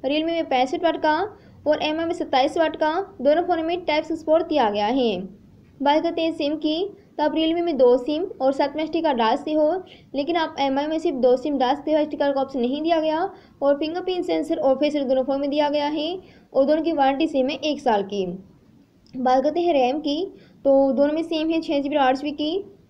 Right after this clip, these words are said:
बात करते हैं मेमोरी की, Realme में एक सौ अट्ठाईस जी बी की, एमआई में एक सौ अट्ठाईस दो सौ छप्पन जी बी की। बात करते हैं प्राइस की।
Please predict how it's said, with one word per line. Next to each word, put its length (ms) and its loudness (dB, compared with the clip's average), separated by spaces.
बात 240 4
करते 180 -2
हैं 160 0
मेमोरी 380 2
की, 340 -4
Realme 320 2
में 120 0
एक 60 -2
सौ 80 -2
अट्ठाईस 240 0
जी 60 -6
बी 80 -2
की, 360 -2
एमआई 260 0
में 100 0
एक 60 -2
सौ 60 -4
अट्ठाईस 320 -2
दो 120 0
सौ 60 -6
छप्पन 280 -2
जी 80 -6
बी 100 -4
की। 260 -2
बात 220 2
करते 180 -2
हैं 160 0
प्राइस 280 2
की। 320 -4